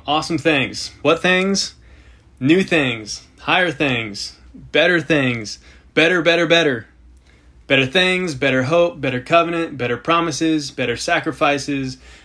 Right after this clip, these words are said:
better possession, better country, better resurrection, and better blood. All in all, I think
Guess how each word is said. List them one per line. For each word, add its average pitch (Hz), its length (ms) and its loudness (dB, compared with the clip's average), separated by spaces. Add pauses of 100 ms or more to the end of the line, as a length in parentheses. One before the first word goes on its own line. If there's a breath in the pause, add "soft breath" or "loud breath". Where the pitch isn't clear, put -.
(120)
better 127 240 0
possession, 202 880 0 (220 soft breath)
better 131 220 0
country, 190 720 -2 (260 loud breath)
better 135 240 2
resurrection, 165 920 0 (180 soft breath)
and 135 160 -4
better 151 180 2
blood. 127 520 0 (440 soft breath)
All 160 180 4
in 170 80 2
all, 180 420 0 (720 soft breath)
I 139 40 -2
think 180 340 -2